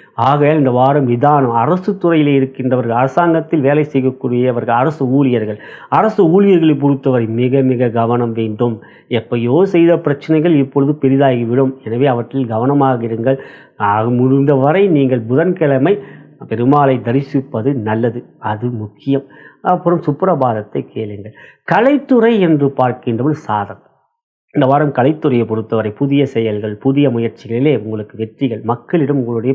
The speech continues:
பிரபலம் படுத்தக்கூடிய வகையிலே உங்களை பற்றியே ஊடகங்களிலே, YouTube-லே பேசி கொண்டிருப்பார்கள். அது எந்த விதமாக இருந்தாலும், நீங்கள் இதை செய்தீர்கள், அதை செய்தீர்கள், ஒரே நாளில் ஏதோ ஒன்று சொல்லி அதுதான் இப்பொழுது ஒன்று ட்ரெண்ட் ஆகி விடுகிறது, வைரல் ஆகி விடுகிறது. அந்த து-,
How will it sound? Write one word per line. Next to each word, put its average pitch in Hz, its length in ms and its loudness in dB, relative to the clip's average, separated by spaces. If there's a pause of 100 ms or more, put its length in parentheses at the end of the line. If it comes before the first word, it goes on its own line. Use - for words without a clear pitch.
பிரபலம் 185 480 -2
படுத்தக்கூடிய 131 640 -4
வகையிலே 156 440 -2 (420)
உங்களை 165 400 4
பற்றியே 208 560 2 (140)
ஊடகங்களிலே, 160 720 4
YouTube-லே 156 480 2
பேசி 170 340 0
கொண்டிருப்பார்கள். 127 800 0
அது - 240 -16
எந்த 104 260 -4
விதமாக 170 460 2
இருந்தாலும், 156 500 2 (360)
நீங்கள் 123 340 2
இதை 143 200 4
செய்தீர்கள், 175 540 2
அதை 147 200 2
செய்தீர்கள், 151 540 2
ஒரே 185 260 4
நாளில் 170 320 2
ஏதோ 165 200 2
ஒன்று 202 240 4
சொல்லி 165 320 -2 (360)
அதுதான் 147 480 2
இப்பொழுது 165 440 4
ஒன்று 143 280 2
ட்ரெண்ட் 165 320 0
ஆகி 160 240 4
விடுகிறது, 139 440 2
வைரல் 160 380 2
ஆகி 135 160 2
விடுகிறது. 120 320 -2
அந்த 156 340 2
து-, 151 200 0